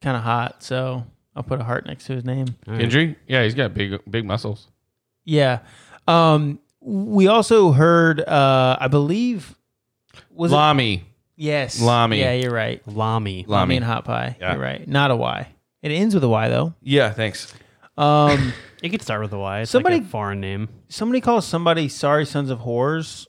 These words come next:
Speaker 1: Was that Gendry that said that?
Speaker 3: No, it's Yoren. He's like, "Come on, you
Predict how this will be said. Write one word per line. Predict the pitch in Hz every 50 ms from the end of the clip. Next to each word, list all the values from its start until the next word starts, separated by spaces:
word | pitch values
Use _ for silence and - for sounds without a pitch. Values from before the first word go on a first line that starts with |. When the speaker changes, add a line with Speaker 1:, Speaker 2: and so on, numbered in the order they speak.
| _ _ _ _
Speaker 1:
Was | - 147 165
that | 226 226 175
Gendry | - 147 170 180 196 208 208
that | 202 196
said | - 208 208 208
that? | 226 240 240 220 147
Speaker 3:
No, | 143 127
it's | 110 - -
Yoren. | 117 131 131 113 95 87 82 - -
He's | 110 113
like, | 101 95 95 - _ _
"Come | - 190 240 262
on, | 254 247 247 240 233 220
you | 226 226 220